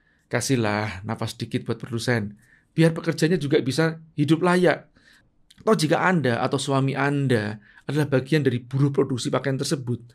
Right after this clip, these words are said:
Anda juga pengen kok hidup sejahtera, betul kan?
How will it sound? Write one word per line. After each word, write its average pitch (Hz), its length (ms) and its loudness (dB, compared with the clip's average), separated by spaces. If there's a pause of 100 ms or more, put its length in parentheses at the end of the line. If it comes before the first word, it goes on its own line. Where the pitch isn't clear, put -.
(420)
Anda 226 160 6
juga - 400 -2 (240)
pengen 196 320 4
kok - 320 -4
hidup 127 240 -4
sejahtera, 113 480 -6 (160)
betul 139 160 0
kan? 120 240 -6